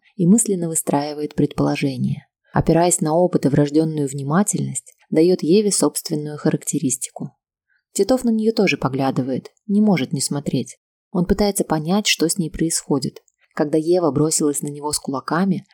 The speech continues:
потребовалось двое мужчин, чтобы ее оттащить. Она добавила ему синяков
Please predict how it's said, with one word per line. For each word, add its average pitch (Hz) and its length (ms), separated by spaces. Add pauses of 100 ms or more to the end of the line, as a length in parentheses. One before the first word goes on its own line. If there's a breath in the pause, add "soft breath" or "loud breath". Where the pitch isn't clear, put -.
потребовалось 196 680
двое 190 280
мужчин, 185 400
чтобы 135 320
ее 139 180
оттащить. - 680 (360)
Она 160 220
добавила 165 400
ему 160 240
синяков 160 580